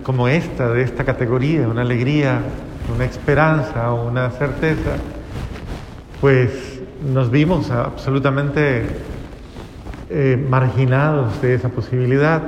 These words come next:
por estar, eh, verdaderamente viviendo momentos muy difíciles, si no en carne propia, sí en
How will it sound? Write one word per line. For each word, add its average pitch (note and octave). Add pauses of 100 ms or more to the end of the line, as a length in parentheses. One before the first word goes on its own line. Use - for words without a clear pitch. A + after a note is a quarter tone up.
(1000)
por B2+
estar, C3+ (360)
eh, B2 (580)
verdaderamente C#3+
viviendo C3
momentos A#2
muy D#3
difíciles, D3+ (840)
si -
no C#3
en D#3
carne C#3
propia, C#3+
sí C3+
en C3+